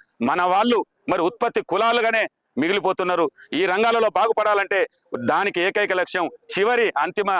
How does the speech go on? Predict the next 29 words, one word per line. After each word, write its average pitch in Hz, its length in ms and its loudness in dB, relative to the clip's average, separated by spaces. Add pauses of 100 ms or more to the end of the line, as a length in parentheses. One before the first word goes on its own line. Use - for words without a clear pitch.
(360)
ఆ, 147 280 2
లక్ష్యం 208 340 -2
ఏంటి 190 160 -2
అంటే 175 320 0 (160)
రాజ్యాధికారం. 151 640 0 (280)
రాజ్యాధికారం 196 600 0
ఉంటేనే 226 360 -2 (220)
మరి 151 180 -2
అనేక 190 300 0
రంగాలలో, 185 420 0
పలు 156 220 -2
రంగాలలో 160 420 -2 (180)
మనం 151 180 -2
రాణిస్తామని 160 540 -2
చెప్పి 151 120 -2
చెప్తూ, 165 420 -2 (240)
ఇక్కడికి 180 260 -2
వచ్చే 196 220 0
బీసీ 180 260 0
సోదరులారా, 202 520 2 (280)
స్వచ్ఛందంగా 208 560 0
ఇంకా 196 160 -2
టైం 185 260 -2
ఉన్నది. 208 320 0 (340)
మరి 175 340 0 (180)
ఒక్కరికి 226 520 0
పది 196 140 0
మంది 214 300 0
చొప్పున 202 340 0